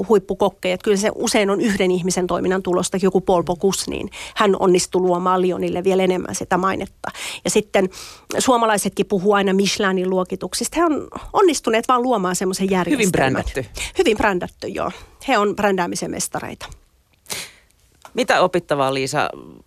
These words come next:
Speaker 2: sinun mielestäsi meillä täällä Euroopan laidalla elävillä, eläviltä ranskalaisilta olisi?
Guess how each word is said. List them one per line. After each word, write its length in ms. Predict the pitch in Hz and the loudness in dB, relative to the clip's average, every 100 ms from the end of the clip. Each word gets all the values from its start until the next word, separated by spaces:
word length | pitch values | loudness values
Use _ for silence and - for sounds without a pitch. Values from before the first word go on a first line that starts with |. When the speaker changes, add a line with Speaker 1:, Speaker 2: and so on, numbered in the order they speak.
| - - - - - - - | -20 -20 -20 -20 -20 -20 -16
Speaker 2:
sinun 320 | - 151 139 | -8 -6 -6
mielestäsi 440 | 95 76 - - 127 | -6 -6 -8 -10 -8
meillä 260 | 123 127 | -4 -4
täällä 260 | 123 107 131 | -4 -2 0
Euroopan 480 | 139 123 113 127 120 | 0 0 -2 -2 0
laidalla 400 | 117 117 95 117 - _ - | 0 -2 -6 -8 -12 _ -6
elävillä, 560 | 139 123 110 120 135 85 - _ | -2 0 -2 -6 -8 -10 -14 _
eläviltä 400 | 113 123 104 104 | -4 -2 -2 -2
ranskalaisilta 680 | 131 131 127 110 113 - - | -2 -2 -2 -2 -2 -4 -8
olisi? 300 | - 107 - | -6 -6 -8